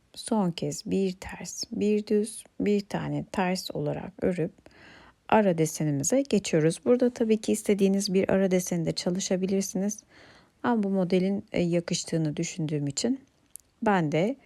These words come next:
bu şekilde sizlerle birlikte uyguladım arkadaşlar.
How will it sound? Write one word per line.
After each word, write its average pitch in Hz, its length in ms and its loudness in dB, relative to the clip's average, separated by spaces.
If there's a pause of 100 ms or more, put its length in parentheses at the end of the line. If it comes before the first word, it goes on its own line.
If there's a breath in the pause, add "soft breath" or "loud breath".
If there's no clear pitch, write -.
(500 loud breath)
bu 214 100 2
şekilde 156 420 -2
sizlerle 165 600 -2
birlikte 202 520 0 (560 loud breath)
uyguladım 165 500 0
arkadaşlar. 151 640 -6